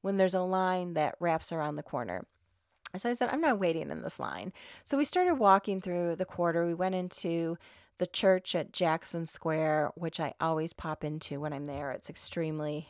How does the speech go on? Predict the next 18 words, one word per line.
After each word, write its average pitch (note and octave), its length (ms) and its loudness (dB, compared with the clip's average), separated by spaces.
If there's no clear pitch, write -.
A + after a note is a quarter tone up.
beautiful. E3+ 720 -2
And F#3 460 0
just C4+ 300 2
wound G3 500 2
our F3+ 140 4
way E3 280 0
back C#3 600 -2
through E3+ 680 -2
the F3 100 -2
quarter. D#3+ 560 2
We A3+ 160 -4
ate A#3+ 180 8
at C#4 120 4
this C#4 180 0
restaurant F#3 480 2
called F3+ 240 -2
Country F#3+ 480 -4
Flame. F3+ 540 -2